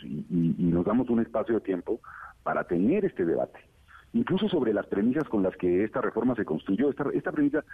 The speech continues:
se constru-, se construye bajo, en una parte, creo yo, bajo la lógica de, de quitarle a la autoridad, en buena medida, eh, eh, sus capacidades de arbitraje,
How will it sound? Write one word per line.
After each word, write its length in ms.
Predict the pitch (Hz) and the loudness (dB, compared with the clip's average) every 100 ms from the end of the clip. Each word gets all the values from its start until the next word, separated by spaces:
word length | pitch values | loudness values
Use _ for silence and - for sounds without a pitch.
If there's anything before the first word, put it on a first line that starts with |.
| - - | -20 -10
se 60 | - | -2
constru-, 400 | 104 98 113 113 | -2 0 -2 0
se 100 | 110 | 0
construye 360 | 98 110 131 | 0 2 2
bajo, 280 | 135 110 104 - _ | 0 -2 -4 -6 _
en 180 | - 90 | -4 0
una 140 | 143 151 | 0 0
parte, 380 | 104 113 139 | -2 -2 -4
creo 260 | - 101 101 | -4 0 0
yo, 220 | 76 277 - - - - - | 0 -4 -6 -18 -20 -20 -12
bajo 220 | - - | -6 -2
la 80 | 92 | 0
lógica 360 | - - - 131 | 0 -2 -4 -2
de, 140 | 101 - | -2 -6
de 100 | - - | -12 -12
quitarle 680 | - - 127 - 151 160 | -14 -6 -4 -2 0 0
a 120 | - 95 | 0 0
la 140 | 90 | 0
autoridad, 560 | 90 87 85 92 135 - - | 0 -2 0 0 0 -2 -6
en 100 | 87 | -2
buena 220 | 110 127 | 0 0
medida, 440 | 90 90 104 156 - - - - 85 | 0 0 0 -2 -6 -18 -18 -8 0
eh, 280 | 87 85 - | 2 0 0
eh, 160 | 87 - | -4 -4
sus 140 | 104 | -8
capacidades 420 | - 98 113 135 | -6 -4 -2 0
de 80 | 117 | -2
arbitraje, 520 | 92 80 - 185 - | -4 -6 -4 -4 -6